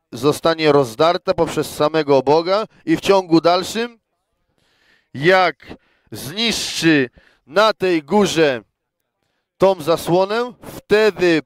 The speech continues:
prorokuje Słowo Boże, że, y, zniszczy śmierć na wieki, bo jest napisane i objawione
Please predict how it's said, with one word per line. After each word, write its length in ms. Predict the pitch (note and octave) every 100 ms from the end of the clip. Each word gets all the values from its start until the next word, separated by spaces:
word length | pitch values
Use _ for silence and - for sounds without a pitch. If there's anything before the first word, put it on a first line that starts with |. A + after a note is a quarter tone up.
| _
prorokuje 760 | - F3+ F3 E3+ - A3 A3 F3+
Słowo 420 | - F#3 D#3 D#3+
Boże, 520 | F#3 G#3+ - A3+ B3+ - _ _
że, 440 | A#2 E3+ G3 E3+ C#3 _ _ _ _ _ _ _ _ _ _ _ _ _ _ _ _ _ _ _ _ _ _ _
y, 320 | D#3+ D#3 D3+ C3
zniszczy 540 | A#2 G#3+ A3+ - E3+
śmierć 580 | - D#3 F3 G#3 A3 -
na 160 | E3 D3
wieki, 520 | D#3 F#3+ - G#3+ A#3+ A3+ _ _ _ _ _ _ _
bo 240 | B2+ E3+
jest 300 | E3+ F#3 -
napisane 880 | E3 D#3+ D3 C3+ E3 F3 F#3+ A3 A#3 _ _ _ _ _ _ _ _ _ _ _ _ _ _ _
i 180 | F3 F#3
objawione 920 | F3 C#3+ D#3 D3 D3 F3+ F#3+ G#3